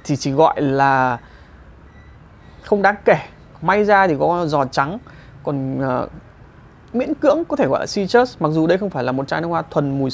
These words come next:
citrus thì chúng ta có thể thấy là thiếu rất là nhiều những cái nhóm mùi hương cơ bản.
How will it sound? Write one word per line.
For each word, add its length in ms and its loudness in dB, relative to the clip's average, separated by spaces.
citrus 400 0
thì 340 2
chúng 80 -10
ta 100 4
có 80 4
thể 100 4
thấy 180 6
là 340 2
thiếu 260 6
rất 120 2
là 60 2
nhiều 640 4
những 180 -6
cái 120 0
nhóm 260 0
mùi 200 6
hương 240 4
cơ 160 2
bản. 200 4